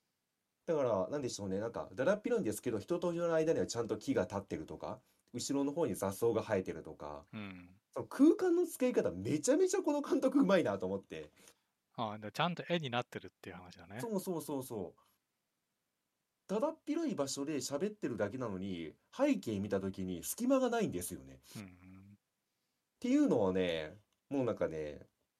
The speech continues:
Speaker 1: すげえダイレクトに感じてしまって、
Speaker 2: うん。
Speaker 1: なんでしょう、すごいなと思うと同時に悲しくなりましたよね。
Speaker 2: <laughs>
Speaker 1: <laughs> そうやんな。で、撮り方でなんとかなるんやなと思って。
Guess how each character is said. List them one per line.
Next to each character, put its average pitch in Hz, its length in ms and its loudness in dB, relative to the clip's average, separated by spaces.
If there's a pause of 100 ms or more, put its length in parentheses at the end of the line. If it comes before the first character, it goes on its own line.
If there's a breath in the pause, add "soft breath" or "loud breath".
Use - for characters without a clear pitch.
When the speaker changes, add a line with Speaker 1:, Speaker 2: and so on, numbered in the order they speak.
(160)
Speaker 1:
す 185 320 2
げ 233 140 4
え 180 40 6
ダ 156 180 6
イ 190 60 6
レ 147 100 6
ク - 60 -4
ト 110 80 0
に 87 100 -2
感 107 220 -4
じ - 80 -10
て 107 80 -6
し - 100 -6
ま 104 120 -2
っ 101 60 -8
て、 85 520 -2
Speaker 2:
う - 20 -12
ん。 95 200 -16 (1300)
Speaker 1:
な 127 100 2
ん 107 40 2
で 104 60 -2
し 104 100 -2
ょ 87 60 0
う、 80 40 -6
す - 180 -2
ご 226 180 4
い - 20 2
な 113 140 4
と 107 100 -2
思 110 140 -2
う 104 60 0
と 95 120 0
同 98 160 2
時 101 160 -6
に 101 100 -4
悲 135 200 -2
し - 100 -4
く 160 80 2
な 147 60 4
り 135 80 -2
ま 127 80 -2
し - 80 -6
た - 80 0
よ 71 60 -8
ね。 71 100 -18 (1000 loud breath)
Speaker 2:
<laughs> 311 1120 4
Speaker 1:
<laughs> - 20 -
そ - 360 6
う - 20 10
や 135 120 8
ん 143 120 0
な。 185 200 4
で、 160 200 0
撮 175 140 0
り 220 120 -2
方 262 280 6
で 131 360 2
な 143 220 6
ん - 60 2
と 180 100 -4
か 123 100 4
な 143 160 6
る 233 120 0
ん - 20 -2
や 120 140 2
な 143 260 6
と 123 100 -2
思 104 140 -2
っ 104 60 -8
て。 87 200 -16